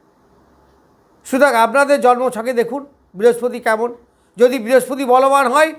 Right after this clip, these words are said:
অর্থের প্রাচুর্য ঘটবেই, সন্তান ভালো হবেই, জ্ঞান, বিদ্যা, বুদ্ধি হবেই, যে কোনো একটা দিকে সে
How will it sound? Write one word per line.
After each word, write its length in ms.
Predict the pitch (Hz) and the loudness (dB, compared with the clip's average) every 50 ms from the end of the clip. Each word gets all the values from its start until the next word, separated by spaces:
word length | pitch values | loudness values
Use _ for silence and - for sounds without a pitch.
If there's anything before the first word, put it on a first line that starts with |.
| - _ _ - | -16 _ _ 0
অর্থের 360 | 226 254 254 254 - 254 269 | 0 2 2 2 0 -2 -2
প্রাচুর্য 500 | 269 262 240 220 220 240 214 185 240 240 | 0 -2 -4 -2 -4 -8 -10 -8 -8 -6
ঘটবেই, 560 | 165 170 196 190 185 208 196 165 131 - - _ _ _ _ _ | -6 -6 -8 -6 -6 -6 -6 -6 -8 -14 -20 _ _ _ _ _
সন্তান 520 | _ - 277 285 247 202 269 277 269 247 214 | _ -2 -2 -2 0 0 0 0 0 0 -2
ভালো 240 | 233 233 254 247 202 | -2 0 2 2 2
হবেই, 480 | 175 208 220 254 254 233 175 131 120 - _ _ _ _ _ _ _ _ _ _ _ _ _ _ 175 | 0 0 0 0 0 0 -4 -10 -16 -20 _ _ _ _ _ _ _ _ _ _ _ _ _ _ -2
জ্ঞান, 320 | 185 240 269 285 285 269 | 2 2 4 4 2 0
বিদ্যা, 300 | 233 277 269 208 240 285 | -4 -6 -2 0 0 0
বুদ্ধি 320 | 254 240 277 233 208 269 277 | 0 -2 -6 -8 -4 -2 0
হবেই, 500 | 220 208 233 233 262 262 233 165 - - _ _ _ _ _ _ _ _ _ _ _ _ _ _ _ _ _ _ _ _ _ - | 2 2 2 0 0 -4 -6 -8 -12 -18 _ _ _ _ _ _ _ _ _ _ _ _ _ _ _ _ _ _ _ _ _ -10
যে 240 | 196 220 302 330 330 | 0 2 2 2 2
কোনো 220 | 339 392 370 381 | 0 0 2 2
একটা 200 | 359 349 349 339 | 2 2 0 -6
দিকে 260 | 330 330 320 277 320 - | -8 -8 -8 -6 -6 -6
সে 420 | - 285 285 240 214 190 - - | -4 -2 -2 -2 -2 -2 -8 -16